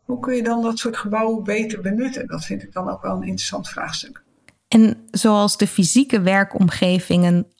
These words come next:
Speaker 2: andere rol en functie krijgt en aan het transformeren is,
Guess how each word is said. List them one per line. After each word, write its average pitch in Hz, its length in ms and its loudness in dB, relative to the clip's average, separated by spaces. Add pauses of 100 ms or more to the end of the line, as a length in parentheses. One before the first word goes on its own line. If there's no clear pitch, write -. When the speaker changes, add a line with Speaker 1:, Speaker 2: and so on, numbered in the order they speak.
Speaker 2:
andere 247 520 2
rol 180 380 2
en 175 80 2
functie 180 420 0
krijgt 220 640 0
en 202 120 4
aan 185 100 2
het 175 140 -2
transformeren 180 840 2
is, - 460 -4